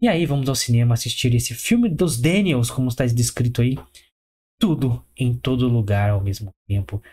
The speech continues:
Trazendo Michelle Yeoh, não sei se é assim que pronuncia,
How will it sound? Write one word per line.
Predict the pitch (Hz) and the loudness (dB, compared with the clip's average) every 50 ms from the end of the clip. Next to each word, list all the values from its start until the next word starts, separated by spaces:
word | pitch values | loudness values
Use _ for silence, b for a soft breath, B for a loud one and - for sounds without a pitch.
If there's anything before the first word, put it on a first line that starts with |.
| B B _ | B B _
Trazendo | - 156 135 123 120 131 135 131 127 123 | -2 -2 0 2 0 0 0 0 0 2
Michelle | 120 120 123 143 135 - - - - - 127 123 123 123 120 113 98 - | 2 2 0 0 -2 -2 -2 -4 -2 0 0 0 2 2 2 0 0 0
Yeoh, | 113 113 110 107 113 131 143 143 - - - | 0 2 2 2 2 2 2 0 -2 -2 -2
não | 127 | -2
sei | 120 123 120 | 0 0 0
se | 120 123 | 0 -2
é | |
assim | 117 - 127 | -2 0 0
que | 120 120 | -2 0
pronuncia, | - 120 110 104 101 - - - 120 123 123 123 | 0 0 0 0 0 -2 -2 -2 -2 -2 -2 -4